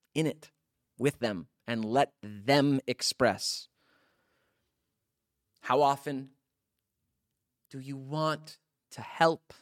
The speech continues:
someone who's talking to you, but at the end of the conversation, you actually feel like you didn't help and you're further away from the closeness that you set out for?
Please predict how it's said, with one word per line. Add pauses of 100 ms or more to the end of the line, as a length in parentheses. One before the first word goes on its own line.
(320)
someone
who's
talking
to
you, (720)
but
at
the
end
of
the
conversation,
you
actually
feel
like (600)
you
didn't
help (380)
and
you're
further
away
from
the
closeness (180)
that
you
set
out
for?